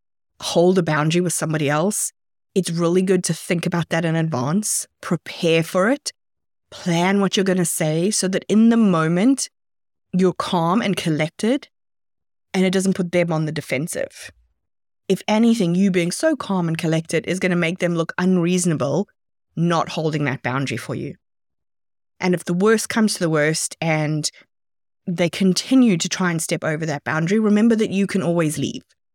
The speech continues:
You don't have to take part in the conversation. It's very difficult to have an argument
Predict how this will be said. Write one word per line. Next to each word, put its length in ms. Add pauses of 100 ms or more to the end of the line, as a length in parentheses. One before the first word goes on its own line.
(140)
You 120
don't 220
have 180
to 80
take 220
part 240
in 100
the 60
conversation. 580 (300)
It's 160
very 540
difficult 480
to 60
have 240
an 120
argument 640